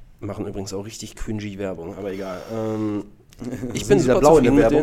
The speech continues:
Speaker 1: denen. Ich hab nie Probleme mit meinem Empfang, muss ich bei Midway sagen. Und, äh, ich habe damals, bin ich halt da geblieben,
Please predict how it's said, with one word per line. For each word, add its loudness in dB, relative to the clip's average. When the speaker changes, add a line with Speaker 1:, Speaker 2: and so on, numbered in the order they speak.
Speaker 1:
denen. -12
Ich -12
hab -8
nie -2
Probleme -2
mit -6
meinem -4
Empfang, -8
muss -12
ich -20
bei -12
Midway -8
sagen. -8
Und, -10
äh, -8
ich -12
habe -8
damals, -8
bin -8
ich -18
halt -12
da -4
geblieben, -12